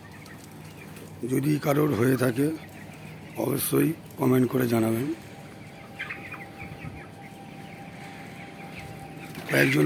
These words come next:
ফার্মারের সঙ্গে কথা হয়েছে, আইবির পাখি তারা চাষ করে, তাদের বক্তব্য ফিডে একদমই জ্ঞান নেই, প্রত্যেকেরই কিন্তু ফিডব্যাকের প্রবলেমটা হচ্ছে।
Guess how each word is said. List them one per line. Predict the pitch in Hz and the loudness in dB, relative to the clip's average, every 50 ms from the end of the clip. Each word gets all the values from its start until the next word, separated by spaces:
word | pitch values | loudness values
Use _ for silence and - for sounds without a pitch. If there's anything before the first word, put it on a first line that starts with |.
| 139 - | 6 6
ফার্মারের | 123 131 135 143 139 139 - - | 6 6 6 6 6 6 6 6
সঙ্গে | 147 139 135 143 127 - | 6 8 8 8 6 4
কথা | 123 120 135 127 113 | 2 2 4 4 4
হয়েছে, | 113 120 113 117 135 151 170 - - - - - - - - - - - - - - - - - - - - - - - - - - - - - - - - - 123 | 4 4 2 0 0 -2 -2 -4 -10 -12 -12 -12 -12 -14 -12 -12 -12 -12 -12 -12 -14 -14 -14 -14 -14 -14 -14 -14 -14 -14 -12 -14 -12 -12 -12 -12 -12 -10 -4 2 6
আইবির | 127 120 120 123 120 117 | 6 6 8 6 4 4
পাখি | - 117 110 117 120 120 | 4 0 2 2 4 4
তারা | 117 117 107 - | 4 4 4 4
চাষ | 110 104 - - - | 4 2 2 2 4
করে, | 113 104 135 156 180 - - - - - - - - - - - - - - - | 4 4 4 2 -2 -4 -10 -12 -12 -10 -10 -8 -10 -10 -12 -12 -14 -12 -6 0
তাদের | - - 123 135 131 127 127 | 0 4 4 4 6 6 4
বক্তব্য | 123 - - - 147 139 135 143 139 - | 2 2 0 0 2 4 4 2 2 2
ফিডে | - 135 117 120 117 | 2 4 4 4 4
একদমই | 113 113 113 120 131 135 135 123 127 | 4 4 4 6 6 8 8 8 8
জ্ঞান | 139 135 135 139 143 | 8 8 6 6 8
নেই, | 147 147 156 160 - - - - - - - - - - - - - | 6 6 4 2 -2 -8 -12 -14 -14 -14 -14 -14 -12 -12 -10 -4 0
প্রত্যেকেরই | 143 123 - - - 151 147 156 156 147 135 | 0 0 0 4 4 6 8 8 6 6 6
কিন্তু | 151 143 139 143 180 262 - - - - | 6 6 8 8 6 4 2 -4 -4 2
ফিডব্যাকের | - 131 127 123 131 123 110 110 143 165 160 - - - - - - - - - - - - - - - - - - - - - - - - | 4 4 4 4 4 2 4 4 4 0 0 -2 -10 -12 -12 -12 -12 -14 -14 -14 -14 -14 -14 -14 -14 -16 -16 -16 -16 -14 -14 -14 -14 -10 -2
প্রবলেমটা | - 139 127 127 135 143 151 135 175 175 117 107 | 2 4 6 6 6 6 6 6 6 4 4 4
হচ্ছে। | 101 - - - - | 2 2 0 -8 -6